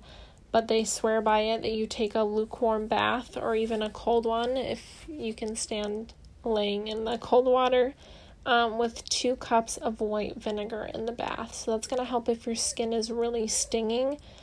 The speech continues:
It's gonna take the skin, the sting out of that. And then lastly,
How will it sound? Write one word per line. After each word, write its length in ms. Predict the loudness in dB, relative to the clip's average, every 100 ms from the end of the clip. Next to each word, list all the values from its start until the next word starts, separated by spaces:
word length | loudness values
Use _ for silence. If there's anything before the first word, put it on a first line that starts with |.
| -20
It's 100 | -10
gonna 220 | -4 -4 -2
take 280 | -4 -4
the 100 | -4
skin, 560 | -4 -6 -6 -8 -10 -14 -16 -8
the 340 | -2 -2 -2
sting 480 | -6 -4 -2 -2 -4 -12 -10
out 180 | -8 -8
of 180 | -8 -8
that. 240 | -8 -8 -14 -20 -20 -20 -20 -20 -20 -20 -20 -20 -4
And 180 | 0 2
then 220 | 2 2
lastly, 1120 | 4 6 6 4 2 -2 0 0 0 -2 -4